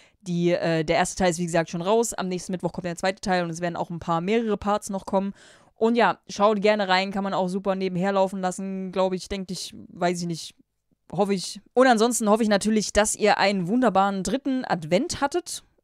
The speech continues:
Ist das der dritte Advent? Ist der dritte Advent oder der vierte Advent? Ist Weihnachten vierter Advent? Oder ist Weihnachten nach dem vierten Advent? Dritter Advent oder vierter Advent? Dritter Advent, glaub ich. Also ja, ich hoffe, ihr hattet einen schönen Tag.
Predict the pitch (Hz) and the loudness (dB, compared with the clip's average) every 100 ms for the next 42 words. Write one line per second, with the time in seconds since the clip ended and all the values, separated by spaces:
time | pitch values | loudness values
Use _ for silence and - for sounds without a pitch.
0 | _ _ _ 214 285 254 - _ _ _ | _ _ _ -8 -6 -6 -10 _ _ _
1 | 208 - 247 240 220 262 262 - _ _ | -8 -6 -2 -2 -2 -4 -6 -10 _ _
2 | _ _ _ 170 165 175 220 240 220 247 | _ _ _ -4 -2 -2 -2 -2 -4 -2
3 | 202 185 180 165 156 160 - - 160 185 | -4 -2 -4 -4 -6 -10 -14 -10 -4 0
4 | 196 247 - 233 262 269 226 262 311 - | 0 -2 -6 -8 -6 -8 -6 -8 -8 -14
5 | _ _ - 170 170 - - _ - 170 | _ _ -6 -4 -4 -6 -8 _ -8 -6
6 | 170 - 170 165 _ _ _ _ 196 175 | -6 -8 -10 -10 _ _ _ _ -10 -8
7 | 170 165 175 180 180 175 175 _ _ 196 | -8 -10 -12 -10 -10 -10 -14 _ _ 0
8 | 247 214 175 196 196 175 175 190 156 165 | 4 4 4 2 0 -2 -2 0 0 0
9 | 175 170 - _ _ - 175 175 156 151 | -2 -4 -10 _ _ -8 -6 -6 -6 -10
10 | 143 160 156 147 - 175 165 165 - 160 | -8 -8 -6 -8 -6 -4 0 -2 -2 -6
11 | 180 170 156 156 202 185 165 190 180 | -4 -2 -2 -4 -6 -4 2 2 2